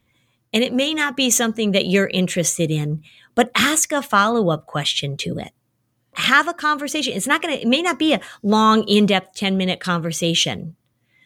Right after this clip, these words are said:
But if they say, like, "Oh, did you hear that blah, blah, blah?" Or, "I saw that s-, that so-and-so did blah, blah, blah." Listen for those moments to just say,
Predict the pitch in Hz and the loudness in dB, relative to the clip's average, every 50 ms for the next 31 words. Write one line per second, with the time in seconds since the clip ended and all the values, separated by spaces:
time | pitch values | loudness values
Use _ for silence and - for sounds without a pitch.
0 | _ _ - - 220 214 190 226 220 214 214 240 214 208 196 190 185 180 175 - | _ _ 0 4 4 4 6 6 4 4 4 0 0 2 2 2 2 2 0 -4
1 | _ - - - _ - - 247 247 226 202 202 180 175 202 190 160 220 214 214 | _ -20 -20 -20 _ 0 4 6 8 8 8 6 4 2 0 0 2 4 4 6
2 | 220 208 190 196 185 175 185 190 185 180 190 185 160 180 175 175 180 185 196 208 | 6 6 6 4 4 4 4 2 4 4 4 4 4 4 4 6 6 6 6 6
3 | 196 190 180 175 175 - - 202 190 190 180 180 175 - - - - - - 185 | 4 4 2 2 0 0 0 2 2 4 4 2 0 0 -2 -4 -6 -4 2 2
4 | 180 175 - - - 196 190 190 190 185 - 175 175 165 185 170 156 180 175 170 | 2 2 2 2 2 4 4 4 2 2 2 2 2 2 2 2 2 2 2 4
5 | 170 170 156 175 185 180 165 139 127 139 147 _ _ _ _ _ _ _ _ _ | 4 2 2 2 2 2 2 2 0 -2 -4 _ _ _ _ _ _ _ _ _
6 | _ _ - 208 202 226 302 359 359 - 415 302 269 254 - 233 214 214 208 202 | _ _ -4 0 4 4 4 4 4 2 0 -2 -4 -2 -2 0 2 2 0 0
7 | 196 208 208 214 220 202 175 160 - - 185 160 190 185 - - 196 180 180 170 | 0 2 2 4 4 2 2 0 0 -4 -4 -2 0 0 2 2 4 4 2 2
8 | - | -2